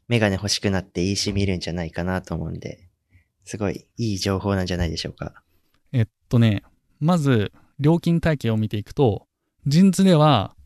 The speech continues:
Speaker 2: 五千円からレンズ交換できる。ゾフでは三千円からレンズ交換ができる。で、両方とも他社フレーム、ジンズ以外、ゾフ以外でも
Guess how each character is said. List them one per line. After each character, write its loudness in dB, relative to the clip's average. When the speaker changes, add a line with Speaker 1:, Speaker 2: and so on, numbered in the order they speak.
Speaker 2:
五 6
千 6
円 4
か 2
ら 4
レ 6
ン 6
ズ 0
交 4
換 -4
で -8
き -20
る。 -20
ゾ 4
フ 0
で 4
は 4
三 2
千 4
円 4
か 2
ら 6
レ 6
ン 4
ズ 0
交 2
換 -8
が -2
で -4
き -20
る。 -20
で、 2
両 6
方 2
と 0
も 2
他 0
社 2
フ 2
レ 6
ー 6
ム、 0
ジ 6
ン 4
ズ 4
以 4
外、 6
ゾ 4
フ 4
以 6
外 6
で 4
も 2